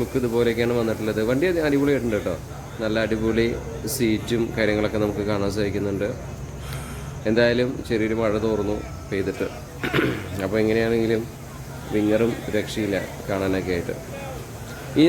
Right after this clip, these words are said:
നമുക്ക് അടുത്തത് കാണാനുള്ളത് നമ്മുടെ, ഏ, വിങ്ങറിൻ്റെ, വിങ്ങർ കഴിഞ്ഞാൽ പിന്നെ നമുക്ക് ചെ-, ഏ, കാണാനുള്ളത് നമ്മുടെ, ഏ, ടാറ്റ-, ഏ, ഈഷറിൻ്റെ രണ്ട്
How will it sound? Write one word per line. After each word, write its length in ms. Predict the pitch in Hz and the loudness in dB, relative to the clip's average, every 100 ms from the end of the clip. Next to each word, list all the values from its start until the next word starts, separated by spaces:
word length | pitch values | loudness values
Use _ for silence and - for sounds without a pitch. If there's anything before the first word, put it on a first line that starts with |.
| 180 | 6
നമുക്ക് 180 | 170 170 | 4 2
അടുത്തത് 260 | 143 139 151 | 0 -2 0
കാണാനുള്ളത് 460 | 143 131 131 131 127 131 | 0 2 0 0 0 0
നമ്മുടെ, 240 | 123 120 139 - - 131 - - - - - - - - - - 110 | 0 0 -2 -6 -12 -12 -12 -12 -12 -12 -12 -12 -12 -10 -10 -4 2
ഏ, 20 | 110 104 104 101 98 | 4 4 2 0 0
വിങ്ങറിൻ്റെ, 440 | 110 110 107 110 - - - - - 110 | 2 2 4 2 0 -4 -12 -12 -6 -2
വിങ്ങർ 220 | 110 113 123 | 0 2 2
കഴിഞ്ഞാൽ 260 | 113 113 113 | 2 0 0
പിന്നെ 120 | 117 117 | 0 0
നമുക്ക് 200 | 107 113 110 | 0 -2 -2
ചെ-, 140 | 107 107 | -2 0
ഏ, 40 | 104 104 | -2 0
കാണാനുള്ളത് 400 | 101 101 98 98 | -2 0 -2 -2
നമ്മുടെ, 200 | 98 95 - - - - - 98 | -2 -2 -6 -10 -10 -10 -4 0
ഏ, 20 | 95 92 92 90 87 107 | 2 4 2 2 0 2
ടാറ്റ-, 340 | 98 95 - 101 | 2 0 0 2
ഏ, 40 | 95 101 | 4 4
ഈഷറിൻ്റെ 420 | 110 139 123 127 - | 0 0 2 2 0
രണ്ട് 160 | 113 | 0